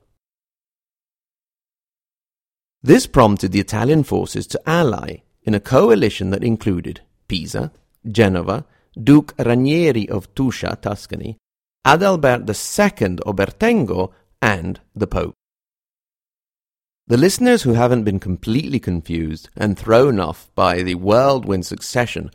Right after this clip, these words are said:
of popes may remember that the Pope at the time was Benedict the eighth, who wasn't the best of popes, but was a pretty good general, a fact that,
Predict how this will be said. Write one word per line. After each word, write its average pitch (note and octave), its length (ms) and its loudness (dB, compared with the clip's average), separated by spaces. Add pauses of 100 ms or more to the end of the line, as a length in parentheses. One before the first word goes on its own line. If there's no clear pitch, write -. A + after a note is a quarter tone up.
(100)
of - 220 -10
popes - 540 -4 (880)
may C#3 260 4
remember A2+ 520 0
that A#2 180 -8
the A#2 80 -2
Pope G3 340 2
at F3+ 120 -4
the G#2+ 80 2
time F2 400 -6
was F#2+ 320 -2 (100)
Benedict A#2+ 800 -2
the A2 320 -10
eighth, - 480 -4 (560)
who A3 80 0
wasn't B3+ 320 0
the C3 80 4
best A2 400 -4
of - 280 -8
popes, A2 680 -2 (260)
but - 100 -4
was D#4+ 140 2
a E4+ 60 0
pretty - 380 -2
good E2+ 280 -10
general, D#3+ 500 -4 (520)
a A#2 60 -6
fact F3+ 300 -2
that, G#2 240 -4